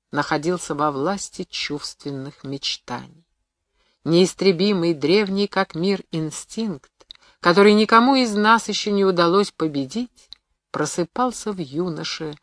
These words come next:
сохранившем до двадцати четырех лет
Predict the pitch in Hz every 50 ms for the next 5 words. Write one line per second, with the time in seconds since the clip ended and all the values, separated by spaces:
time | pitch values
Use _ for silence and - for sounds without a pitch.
0 | _ _ _ _ - - - 147 - - 156 156 151 156 170 165 - - - 170
1 | 160 151 139 - _ _ _ _ _ - 139 175 185 180 147 135 160 165 - -
2 | 185 170 - - 202 - - 165 - - 165 165 165 156 - - 147 170 220 233
3 | 220 _ - -